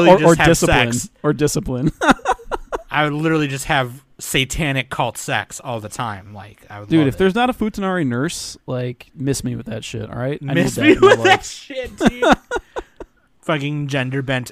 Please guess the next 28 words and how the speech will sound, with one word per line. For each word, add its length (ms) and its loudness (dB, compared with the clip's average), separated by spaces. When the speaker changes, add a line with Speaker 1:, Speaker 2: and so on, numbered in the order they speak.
Speaker 1:
everyone 460 -4
everywhere 560 -4
having 400 -6
satanic 580 -6
cult 260 -10
sex. 300 -10
I'm 140 -10
in. 300 -12
Give 160 -12
it 80 -14
to 100 -16
me. 180 -16
No, 280 2
like, 320 0
I 120 4
would 100 0
probably, 420 2
you 140 -4
know 120 0
what, 240 0
dude? 100 -4
Speaker 2:
Plus 140 6
the 100 4
Speaker 1:
Food 80 0
Speaker 2:
dub 160 6
Speaker 1:
Wars, 100 2
Speaker 2:
is 40 -4
hilarious. 540 -4